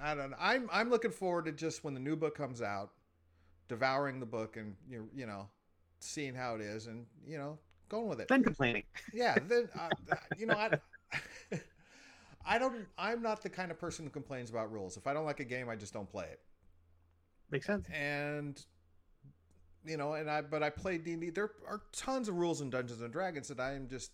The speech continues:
Speaker 1: either too lazy to do. That's why I do Theater of the Mind as opposed to,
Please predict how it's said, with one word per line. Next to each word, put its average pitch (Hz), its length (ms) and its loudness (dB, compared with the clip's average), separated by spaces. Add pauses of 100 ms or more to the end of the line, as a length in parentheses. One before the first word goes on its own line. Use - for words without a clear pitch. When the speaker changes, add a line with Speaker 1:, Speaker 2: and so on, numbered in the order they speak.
Speaker 1:
either 127 280 -4
too 143 420 -4
lazy 156 640 -2 (240)
to 165 80 -12
do. 175 360 -2 (1040)
That's - 160 -6
why 247 160 6
I 233 60 4
do 196 120 0
Theater 185 340 0
of 143 80 -2
the 139 60 0
Mind 139 360 -4
as 107 120 -4
opposed 110 520 -6
to, 107 400 -4